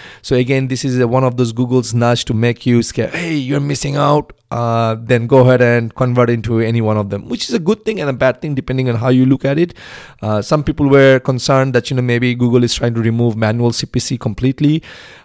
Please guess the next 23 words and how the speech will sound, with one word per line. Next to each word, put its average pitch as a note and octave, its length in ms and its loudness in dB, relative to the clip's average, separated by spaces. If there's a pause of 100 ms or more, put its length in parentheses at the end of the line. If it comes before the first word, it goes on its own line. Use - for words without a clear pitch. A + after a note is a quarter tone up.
(100)
Um, G2+ 500 -8
Google A2+ 920 -2
still C3 280 -4
hasn't A#2 280 -4
commented A#2+ 380 0
on A#2 200 0
that, C3 280 0
but G#2+ 200 0
just B2+ 200 -4
so B2+ 120 -2
that A2 220 -4
you A#2+ 60 -4
know, A2 220 -2
if - 200 -12
you A#2+ 60 -6
log A#2+ 180 2
into A2+ 160 -4
Google A2 280 0
Ads A2+ 180 2
dashboard A2 400 0
and G2+ 140 -2
you G2+ 100 -4
see, A2+ 580 -2